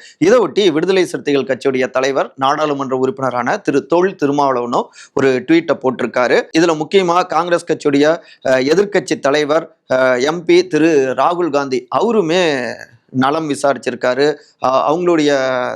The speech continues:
தரப்பினரும் ஆறுதல் கொடுத்திருக்காங்க பாதிக்கப்பட்டவர்களுக்கு. இந்த நிலையில கரூர் மாவட்ட நீதிமன்றத்துல மதிப்புமிகு நீதிபதியான உயர் திரு பரத்குமார் அவருடைய அமர்வுல செப்டம்பர் இருபத்தி ஏழாம் தேதி செவ்வாய்க்கிழமை இந்த விவகாரம் விசாரணைக்கும் வந்ததுங்க.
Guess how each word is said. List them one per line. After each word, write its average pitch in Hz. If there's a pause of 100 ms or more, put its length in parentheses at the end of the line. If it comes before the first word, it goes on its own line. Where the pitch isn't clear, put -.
தரப்பினரும் 143
ஆறுதல் 139
கொடுத்திருக்காங்க 127
பாதிக்கப்பட்டவர்களுக்கு. 127
இந்த 247
நிலையில 135
கரூர் 240
மாவட்ட 175
நீதிமன்றத்துல 143
மதிப்புமிகு 190
நீதிபதியான 151
உயர் 170
திரு 147
பரத்குமார் 151
அவருடைய 190
அமர்வுல 151
செப்டம்பர் 170
இருபத்தி 151
ஏழாம் 156
தேதி 131
செவ்வாய்க்கிழமை 143 (160)
இந்த 196
விவகாரம் 135
விசாரணைக்கும் 151
வந்ததுங்க. 127